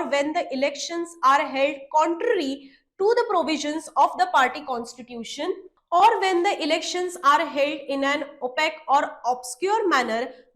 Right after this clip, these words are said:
without disclosing the notifications, the electoral college, the place of election, et cetera, the result is that the party becomes a private freedom of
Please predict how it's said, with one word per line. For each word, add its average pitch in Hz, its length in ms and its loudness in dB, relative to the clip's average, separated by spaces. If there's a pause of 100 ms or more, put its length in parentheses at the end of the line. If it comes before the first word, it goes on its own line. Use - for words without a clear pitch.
without 277 520 2
disclosing 285 640 -4 (100)
the 277 140 0 (160)
notifications, 311 1000 -6
the 254 120 2
electoral 220 400 -8
college, 262 500 -2
the 247 100 -6 (140)
place 302 320 -4 (140)
of 254 180 -2 (120)
election, 320 460 -6 (120)
et 277 120 -6
cetera, 381 380 -2 (440)
the 254 200 4
result 302 460 2
is 262 200 -2
that 254 300 4
the 269 100 -4 (120)
party 269 320 2
becomes 285 420 -6 (100)
a 262 80 -2 (320)
private 294 540 4 (260)
freedom 277 380 2 (420)
of 302 80 4